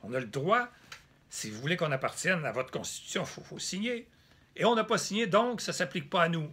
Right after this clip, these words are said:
Ah, la Cour suprême a dit : « Non, c'est la majorité qui l'emporte. » Toutes les provinces ont dit oui, plus le gouvernement fédéral. Donc, vous êtes liés et obligés de respecter la Constitution canadienne. Ça veut donc dire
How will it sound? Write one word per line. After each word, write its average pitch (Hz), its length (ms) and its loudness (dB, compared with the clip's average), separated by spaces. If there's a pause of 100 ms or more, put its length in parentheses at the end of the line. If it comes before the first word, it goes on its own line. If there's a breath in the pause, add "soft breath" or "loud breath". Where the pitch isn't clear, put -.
(180)
Ah, - 360 -2
la 127 120 -6
Cour - 140 -8
suprême 151 260 -4
a 131 40 -2
dit : « 123 140 -10
Non, 185 240 -2 (200 loud breath)
c'est - 140 -2
la 175 80 2
majorité 139 540 0
qui 127 80 -12
l'emporte. » 104 520 -6 (340 loud breath)
Toutes - 180 -6
les 160 80 -2
provinces 139 420 0
ont 120 80 -6
dit 101 120 -10
oui, 123 160 -8
plus 117 220 -8
le 123 60 -8
gouvernement 104 380 -6
fédéral. 110 480 -6
Donc, 156 260 -2
vous 127 280 -6
êtes 156 120 -6 (280)
liés 151 520 -2 (640 soft breath)
et 160 80 0
obligés 139 520 -4 (480 soft breath)
de 117 140 -2
respecter 143 560 -2
la 117 120 -6
Constitution - 360 -10
canadienne. 85 380 -14 (1400 soft breath)
Ça 131 80 2
veut 214 100 6
donc 220 220 4
dire 143 340 -2